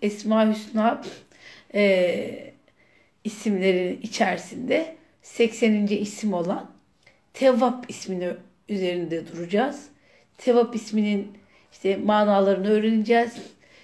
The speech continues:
Bize bakan yönleri üzerinde duracağız inşallah. Tevvap ismi genel manalara bakarsak tevbe edene, affıyla yönelen,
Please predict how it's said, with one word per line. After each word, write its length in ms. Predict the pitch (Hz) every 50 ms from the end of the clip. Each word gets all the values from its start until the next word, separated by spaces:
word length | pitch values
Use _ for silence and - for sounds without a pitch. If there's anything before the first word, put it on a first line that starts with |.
| _ _ _ _ _ _ -
Bize 360 | - 202 220 208 233 240 226
bakan 500 | 214 226 220 220 - 226 208 208 208 202
yönleri 580 | 196 208 202 196 190 190 196 190 190 196 190 -
üzerinde 760 | 202 180 175 190 185 180 180 175 170 180 190 240 247 247 247 - - _ - 196
duracağız 400 | 202 196 180 180 196 175 170 170
inşallah. 480 | 170 - - - 185 185 180 202 311 370 - - - _ _ _ - - - - - - - - - _
Tevvap 480 | - - 294 302 311 392 349 - - 269
ismi 440 | 240 - - - 247 254 - - - - - - - - 233 226
genel 400 | 247 269 277 302 277 269 262 254
manalara 580 | 254 247 240 233 233 233 226 226 220 226 220
bakarsak 640 | 240 247 247 - 226 196 185 190 - - 370 381 - - - - - - - _ _ _ -
tevbe 460 | - 285 277 285 277 294 320 302 269
edene, 500 | 226 - 208 208 202 220 277 339 - - - - _ _ _ _ _ _ _ _ _ _ _
affıyla 560 | - 226 254 247 247 - - 294 294 269 233 208
yönelen, 640 | 190 185 180 170 160 151 - 147 - 247 226